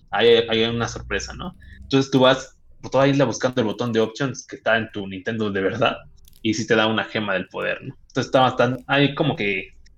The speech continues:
cosas y detalles bastante buenos que tiene este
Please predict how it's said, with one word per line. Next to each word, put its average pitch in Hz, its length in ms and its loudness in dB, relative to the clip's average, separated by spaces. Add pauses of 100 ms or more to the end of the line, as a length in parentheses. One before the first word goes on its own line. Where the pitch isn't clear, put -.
(180)
cosas 127 340 2
y 120 60 2
detalles 110 360 2
bastante 101 920 -4
buenos 113 380 2
que 101 100 -8
tiene 107 260 -6
este 101 380 -10